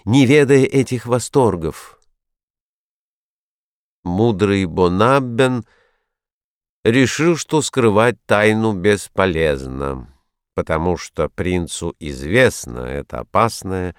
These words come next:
и запрещенная наука. Поэтому он сообщил ему о предсказаниях астрологов и о предосторожностях, которые принимались при его воспитании, чтобы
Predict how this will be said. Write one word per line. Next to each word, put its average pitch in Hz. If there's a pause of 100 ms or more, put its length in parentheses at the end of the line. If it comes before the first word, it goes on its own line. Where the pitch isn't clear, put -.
(240)
и 90
запрещенная 73
наука. 64 (1700)
Поэтому 117
он 110
сообщил 127
ему 127
о 120
предсказаниях 98
астрологов 107 (440)
и 120
о 120
предосторожностях, 139
которые 113
принимались 101
при 101
его 92
воспитании, 90
чтобы 92